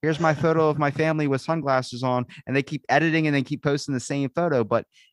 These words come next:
Speaker 1: it's like
Speaker 2: Yeah.
Speaker 1: making a shift around. And I'm like, I'm wondering what's gonna be coming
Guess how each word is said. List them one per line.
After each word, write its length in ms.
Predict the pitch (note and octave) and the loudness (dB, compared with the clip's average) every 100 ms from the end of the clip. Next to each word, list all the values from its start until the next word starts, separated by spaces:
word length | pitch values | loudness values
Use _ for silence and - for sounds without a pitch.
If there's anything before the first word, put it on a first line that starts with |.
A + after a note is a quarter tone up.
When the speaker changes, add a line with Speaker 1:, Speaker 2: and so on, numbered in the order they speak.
| _ | _
Speaker 1:
it's 180 | C#3+ - | -6 -2
like 120 | D#3+ | -2
Speaker 2:
Yeah. 80 | C#3+ | 0
Speaker 1:
making 320 | C3+ C3+ E3 | -2 -2 -4
a 80 | E3 | -4
shift 400 | - G#3+ A#3 - | -4 -4 -6 -6
around. 340 | A2+ G2 F#2+ | -4 -2 -2
And 80 | G2 | -4
I'm 80 | B2 | -4
like, 140 | C3+ - | -4 -4
I'm 220 | B2 C3+ | -4 -2
wondering 480 | F#3 A#3 B3 G#3 A#2 | -4 -4 -4 -4 -2
what's 280 | C3 C#3 - | -2 -2 -6
gonna 200 | C#3+ A#2+ | -6 -6
be 120 | A2+ | -8
coming 440 | - A2 G#2+ E2+ | -8 -6 -6 -8